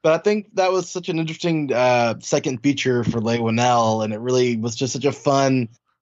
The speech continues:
sci-fi riff that also, it kind of, it was gory, it was very edgy, but it also had some horror tones to it that kind of helped mark a lot of, like, David Cronenberg and, uh, Carpenter, James, James Carpenter,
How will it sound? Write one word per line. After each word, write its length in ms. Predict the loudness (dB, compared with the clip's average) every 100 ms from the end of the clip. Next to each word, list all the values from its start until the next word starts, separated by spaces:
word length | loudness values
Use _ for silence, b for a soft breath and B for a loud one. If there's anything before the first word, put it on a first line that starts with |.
| _
sci-fi 640 | -4 0 0 0 2 2 2
riff 360 | 0 -2 -4
that 100 | 0
also, 420 | 0 0 0 2 0
it 140 | -2
kind 180 | -2 0
of, 180 | 0 0
it 100 | 2
was 240 | 2 0
gory, 680 | -4 0 2 2 2 2 2
it 60 | 0
was 200 | -6 -4
very 280 | 0 2
edgy, 420 | 2 0 0 0 0
but 120 | 0
it 80 | 0
also 280 | 0 -2
had 320 | -4 -2 -4 -4
some 240 | -6 -4
horror 520 | -4 -2 2 2 0 b b -10
tones 580 | -2 0 0 -2 -6 -6
to 180 | 0 2
it 260 | 2 0
that 200 | -4 -6
kind 120 | -6 -6
of 160 | -6 -6 -2
helped 180 | -2 0
mark 240 | -2 0
a 40 | 0
lot 140 | 0
of, 240 | -2 -6 -4
like, 220 | -4 -6 B B B B
David 240 | 0 0 0
Cronenberg 800 | 0 0 2 4 4 4 2 -2
and, 260 | -4 -2
uh, 460 | 0 2 2 2 0
Carpenter, 640 | -2 -2 -2 0 2 2
James, 440 | 2 2 0 -2 -10
James 300 | -10 -8 -6
Carpenter, 600 | -4 -4 -4 -8 -8 -8